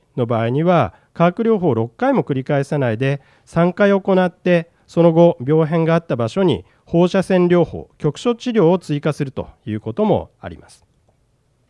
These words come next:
で、アールチョップ療法を具体的に見てみますが、えー、具体的にはこのリツキシマブ、えー、シクロフォスミド、ドキソルビシン、ビンクリスチン、プレドニゾロン、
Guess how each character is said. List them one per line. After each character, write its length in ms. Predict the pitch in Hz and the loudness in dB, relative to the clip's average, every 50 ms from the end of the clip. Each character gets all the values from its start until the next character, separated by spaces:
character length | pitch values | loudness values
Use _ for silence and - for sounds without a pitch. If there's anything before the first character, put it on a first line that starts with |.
| _ _ _ _ _ _ _ _ _ _ - - - - _ _ _ _ _ - | _ _ _ _ _ _ _ _ _ _ -20 -20 -20 -20 _ _ _ _ _ -8
で、 120 | 117 127 | -6 -2
ア 100 | 143 170 | 2 2
ー 40 | 214 | 2
ル 60 | 214 | 2
チ 80 | - 294 | 0 -4
ョ 40 | |
ッ 40 | 262 | -4
プ 80 | - 311 | -2 -2
療 140 | 302 302 254 | 0 2 2
法 80 | 240 | 2
を 40 | 160 | 2
具 140 | 123 143 135 | 0 0 0
体 180 | - 151 160 | 2 2 2
的 220 | 160 180 - 190 185 | 0 0 -2 -2 0
に 100 | 175 175 | 0 2
見 120 | 180 180 | 0 0
て 140 | - 170 120 104 101 110 - _ - | -2 -2 -4 -4 -4 -8 -10 _ -8
み 120 | 127 120 | -6 -4
ま 120 | 117 123 | -4 -6
す 180 | 127 - - 95 | -6 -8 -8 -4
が、 280 | 117 139 151 156 156 _ _ _ _ _ _ - | -2 0 0 -2 -2 _ _ _ _ _ _ -6
え 180 | 127 113 107 | -4 -4 -4
ー、 40 | 101 | -4
具 120 | 110 123 | -6 -4
体 180 | - 160 156 160 | -2 -2 -2 -2
的 160 | 165 165 190 | -2 -2 -2
に 100 | 190 175 | -2 -2
は 60 | 131 | -2
こ 120 | 104 135 110 | -2 -4 -8
の 100 | 95 90 | -8 -8
リ 160 | 95 110 113 | -8 -8 -10
ツ 140 | - - - | -10 -14 -18
キ 100 | - 165 | -16 -10
シ 140 | - - 185 | -4 -2 0
マ 160 | 160 143 101 | 2 0 0
ブ、 120 | 80 - _ _ _ _ _ _ _ _ _ - | -2 -8 _ _ _ _ _ _ _ _ _ -10
え 200 | 110 101 95 92 | -8 -8 -8 -8
ー、 20 | |
シ 120 | 87 - - | -10 -10 -6
ク 140 | - 156 | -2 2
ロ 140 | 151 160 160 | 4 2 2
フ 120 | 147 160 156 | 2 0 -2
ォ 40 | |
ス 180 | - - - 139 | -2 -4 -6 -6
ミ 160 | 139 113 90 | -6 -6 -6
ド、 180 | - - - _ _ _ _ - | -8 -14 -20 _ _ _ _ -8
ド 160 | 135 123 117 | -4 -4 -4
キ 80 | - - | -4 -4
ソ 180 | - - 160 156 | -2 0 2 2
ル 120 | 160 151 | 2 2
ビ 100 | 139 131 | 0 -2
シ 180 | - - 107 90 | -8 -8 -12 -12
ン、 160 | 87 98 110 | -12 -10 -6
ビ 140 | 127 131 151 | -4 -2 -2
ン 80 | 147 | -2
ク 140 | 139 - 151 | -2 -2 -4
リ 80 | 151 143 | -4 -4
ス 80 | - | -4
チ 160 | - - 113 | -8 -10 -10
ン、 80 | 92 85 | -10 -10
プ 120 | - - | -8 -6
レ 120 | 127 131 143 | -6 -4 0
ド 120 | 160 160 | 0 2
ニ 120 | 160 160 156 | 2 2 0
ゾ 100 | 165 151 | 0 -2
ロ 100 | 107 80 | -4 -6
ン、 80 | - | -10